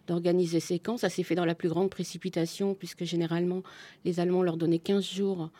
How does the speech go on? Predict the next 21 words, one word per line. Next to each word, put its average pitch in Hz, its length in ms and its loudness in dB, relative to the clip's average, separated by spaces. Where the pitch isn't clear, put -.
pour 170 140 -10
tout 170 220 -6
organiser. 175 640 0
Donc, 185 260 2
euh, 175 100 4
toute - 160 -4
la 196 100 6
gestion, 202 540 2
notamment 190 380 4
pour 185 120 0
le 175 100 6
ravitaillement 185 880 4
et 180 140 4
aussi 160 220 0
le 175 60 2
ravitaillement 175 600 2
en - 20 2
bois 185 240 0
pour 190 160 -8
chauffer, 180 440 -2
euh, 170 40 -4